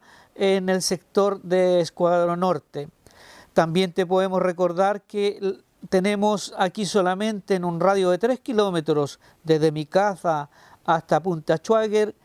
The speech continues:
veintisiete calderas de baja potencia que también de una u otra manera están emanando compuestos tóxicos a la atmósfera.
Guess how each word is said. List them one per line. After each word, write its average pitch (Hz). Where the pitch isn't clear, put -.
veintisiete 196
calderas 175
de 160
baja 185
potencia 202
que 214
también 196
de 185
una 220
u 202
otra 202
manera 185
están 196
emanando 190
compuestos 180
tóxicos 170
a 175
la 165
atmósfera. 160